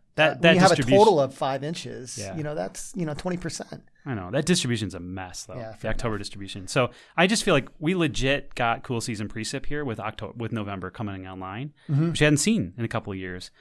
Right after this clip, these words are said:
Speaker 1: And December was okay. I think that one of my take homes right now is that the, f-, again, why I bring up that Tucson metric here is that we've had, t-, we haven't really had three week, well, Phoenix did,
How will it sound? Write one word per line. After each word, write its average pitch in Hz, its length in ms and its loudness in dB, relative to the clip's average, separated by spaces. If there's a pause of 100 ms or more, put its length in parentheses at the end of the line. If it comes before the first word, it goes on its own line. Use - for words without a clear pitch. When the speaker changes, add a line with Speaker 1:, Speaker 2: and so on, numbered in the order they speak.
(460)
Speaker 1:
And 127 340 2
December 180 680 0
was 170 160 0
okay. 202 420 0 (240)
I 196 100 2
think 277 200 4
that 175 120 0
one 175 120 2
of 160 40 2
my 151 120 4
take 139 180 -4
homes 117 220 -4
right 104 120 -4
now 110 220 -4
is 95 140 -8
that - 180 -8
the, 110 100 -10
f-, - 220 -18 (220)
again, 120 280 0
why 117 200 2
I - 20 2
bring 110 220 -2
up 107 120 -6
that 101 280 -6 (480)
Tucson 104 580 -2 (100)
metric 120 420 -4
here 104 280 -6
is 104 180 -8
that 113 220 -2
we've 123 200 -8
had, 151 440 -2 (500)
t-, - 120 -4
we 170 140 0
haven't 185 220 -2
really 156 240 4
had 127 300 0
three 139 380 -2
week, 135 280 -2
well, 113 160 -2
Phoenix 104 340 -4
did, - 220 -4